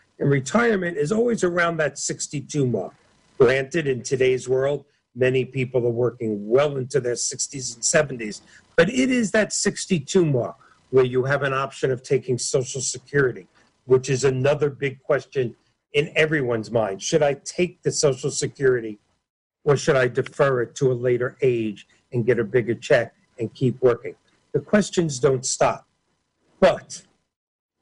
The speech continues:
my generation, the baby boomers, some of our generation, 'cause that's most of our audience, we have one different hurdle to jump,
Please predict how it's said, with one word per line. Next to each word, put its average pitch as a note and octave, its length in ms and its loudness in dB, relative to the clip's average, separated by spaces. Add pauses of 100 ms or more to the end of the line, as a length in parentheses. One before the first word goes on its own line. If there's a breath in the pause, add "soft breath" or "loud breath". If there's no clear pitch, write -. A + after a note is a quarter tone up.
(120)
my F3 280 2
generation, A#2 640 -4 (220)
the B2 100 -2
baby C#3+ 380 0
boomers, G#2 580 -6 (160)
some C3 260 0
of B2+ 120 2
our E3+ 180 2
generation, B2 720 -4 (300 soft breath)
'cause - 140 -12
that's C3 240 0
most C3 320 -2
of A2+ 100 -8
our A#2 240 -4
audience, B2 680 -4 (540)
we G#3+ 160 4
have F#3+ 240 0
one D#3+ 560 -2
different C#3+ 500 -2
hurdle A#2+ 640 -2 (480)
to B2+ 100 -12
jump, A2+ 300 2